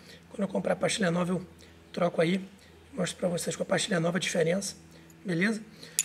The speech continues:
Uma maneira de conseguir verificar o nível disso aqui, sem ter que desmontar tudo, pelo que vocês perceberam, é isso aqui, ó. Se essa chapeleta tiver,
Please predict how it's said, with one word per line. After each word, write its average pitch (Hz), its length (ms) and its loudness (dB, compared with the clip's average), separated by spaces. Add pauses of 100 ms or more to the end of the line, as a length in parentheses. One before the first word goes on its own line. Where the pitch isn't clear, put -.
(180)
Uma 254 80 8
maneira 240 260 8
de - 80 -2
conseguir 208 280 4
verificar 214 340 2
o 208 60 4
nível 208 220 4
disso - 160 -2
aqui, 202 360 0 (340)
sem 233 200 2
ter 233 120 0
que 262 80 0
desmontar 202 460 4
tudo, 208 380 0 (200)
pelo 202 140 2
que 180 60 -2
vocês 190 220 0
perceberam, 208 580 2
é 214 60 0
isso 220 160 -2
aqui, 220 260 -2
ó. 175 80 0 (440)
Se - 120 -2
essa 254 160 2
chapeleta 233 480 2
tiver, 190 480 0